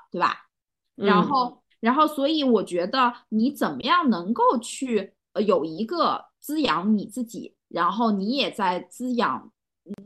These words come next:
Speaker 1: 你也在滋养他们的这样的一个人际圈，其实对于每个人来说是很重要的。嗯，然后那我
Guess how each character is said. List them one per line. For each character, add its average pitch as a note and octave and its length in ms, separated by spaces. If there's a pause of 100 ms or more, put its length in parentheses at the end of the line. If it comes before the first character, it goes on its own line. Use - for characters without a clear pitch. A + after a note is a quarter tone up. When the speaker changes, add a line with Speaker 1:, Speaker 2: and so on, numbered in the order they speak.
(100)
Speaker 1:
你 A#3+ 120
也 A#3+ 140
在 G#3 160
滋 G#3 160
养 A3 200
他 D#4 220
们 F4+ 140
的 G3 80
这 G#3+ 120
样 F#3 140
的 F3 60
一 F3 80
个 F3+ 120
人 E3 160
际 B3+ 160
圈， B3+ 280
其 A3 140
实 A3 120
对 A#3 220
于 A3 40
每 G#3 140
个 F#3+ 100
人 F#3 120
来 E3 180
说 A3+ 200
是 B3 120
很 A#3 180
重 F#4 260
要 D3+ 260
的。 - 120 (340)
嗯， D#3+ 140 (340)
然 G3 180
后 C4 460
那 C4 360 (100)
我 F#3+ 340